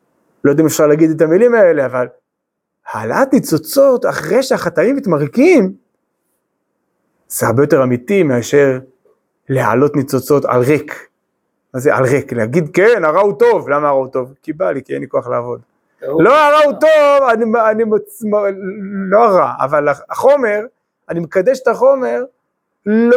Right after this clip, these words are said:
Speaker 1: בגלל שאני מתעצל מלזכך אותו, אלא בגלל שכך ראוי.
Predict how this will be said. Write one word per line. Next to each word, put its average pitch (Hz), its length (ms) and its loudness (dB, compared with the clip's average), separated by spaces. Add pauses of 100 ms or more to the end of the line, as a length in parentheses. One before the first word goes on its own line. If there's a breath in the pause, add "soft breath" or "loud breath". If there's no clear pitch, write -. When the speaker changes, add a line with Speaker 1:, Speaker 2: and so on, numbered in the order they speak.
Speaker 1:
בגלל 247 520 0
שאני 202 340 -2
מתעצל 202 760 -4
מלזכך 185 840 -2
אותו, 135 320 -8 (1120)
אלא 151 100 4
בגלל 160 260 2
שכך 170 360 -4
ראוי. 151 400 0